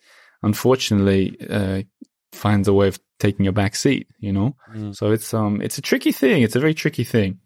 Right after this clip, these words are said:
Speaker 2: Yeah. And you said that wasn't the Swedish woman that you ended up marrying. So the one that you married with now, I mean, is it just you and her, or do you have any children?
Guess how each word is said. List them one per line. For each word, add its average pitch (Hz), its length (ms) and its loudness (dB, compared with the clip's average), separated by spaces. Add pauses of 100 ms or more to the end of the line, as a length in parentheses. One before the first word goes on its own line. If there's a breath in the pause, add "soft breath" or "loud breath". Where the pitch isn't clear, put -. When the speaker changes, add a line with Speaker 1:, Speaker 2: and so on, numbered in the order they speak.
(120)
Speaker 2:
Yeah. 107 340 -6
And 135 140 0
you 143 60 2
said 202 180 0
that 147 140 2
wasn't 151 260 0
the 123 60 -2
Swedish 147 480 -2
woman 117 480 0
that 104 160 -4
you 110 120 -4
ended 110 240 -2
up 98 120 0
marrying. 107 480 0
So 117 420 0 (120)
the 117 120 -10
one 170 180 0
that 175 60 -2
you 139 100 -4
married 143 320 0
with 120 220 -2
now, 123 140 2
I 110 40 2
mean, 107 120 0
is 104 80 -2
it - 20 -12
just 117 200 -2
you 123 80 0
and 107 80 2
her, 156 120 2
or 233 140 0
do 110 80 -4
you 110 40 2
have 98 100 2
any 95 120 -2
children? 214 400 -4